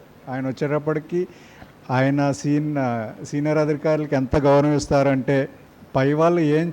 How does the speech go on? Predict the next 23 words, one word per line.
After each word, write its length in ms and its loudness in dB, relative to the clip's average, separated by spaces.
చెప్పినా 300 -6
సరే 460 -6
మనం 240 -2
ఒబీడియంట్‌గా 520 0
ఫాలో 300 0
అవ్వాల్సిందే. 600 -4
నేను 180 -6
అనుకోవడం 400 -4
ఆ 160 0
రూల్తోనే 540 -2
ఇంతవరకు 400 -4
నెట్టుకొచ్చారు. 800 -8
ఒక్కోసారి 580 0
ఆ 140 4
రూల్ 220 2
విషయంలోనే 840 -2
వాదన 340 0
వేసుకునే 320 -4
వాళ్ళం 260 -2
కానీ 280 -4
ఏనాడు 760 4
గెలవలేకపోయాం. 880 2
ఎందుకంటే 580 2